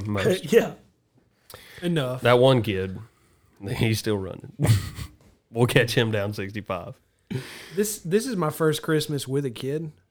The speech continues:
Speaker 3: and what I wasn't prepared for is I'm always, I've always been used to having an S U V and, like,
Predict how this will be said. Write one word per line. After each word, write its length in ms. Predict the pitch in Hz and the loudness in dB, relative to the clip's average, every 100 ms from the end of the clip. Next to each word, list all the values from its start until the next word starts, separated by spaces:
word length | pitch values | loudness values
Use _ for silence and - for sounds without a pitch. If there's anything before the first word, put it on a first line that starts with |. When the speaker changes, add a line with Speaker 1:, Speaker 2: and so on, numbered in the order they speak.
| _ | _
Speaker 3:
and 380 | 147 147 135 127 151 | -6 -2 -2 -6 -6
what 180 | 156 | -2
I 140 | 143 156 | 0 0
wasn't 320 | 180 185 175 | 0 0 -2
prepared 360 | 165 170 175 175 | -4 -2 -4 -4
for 280 | 196 190 | -4 -4
is 160 | 160 139 | -6 -4
I'm 220 | 147 156 | -2 -4
always, 420 | 160 175 180 170 | -2 -2 -2 -4
I've 160 | 165 165 | -6 -2
always 160 | 180 160 | -2 -2
been 160 | 165 | -2
used 160 | 156 147 | -2 -2
to 100 | 147 | -2
having 220 | 156 147 | 0 -2
an 100 | 131 | -2
S 220 | 147 - | -4 -4
U 100 | 165 | -8
V 340 | 147 156 156 156 | -4 -2 -2 -4
and, 220 | 123 123 | -8 -10
like, 220 | 110 | -10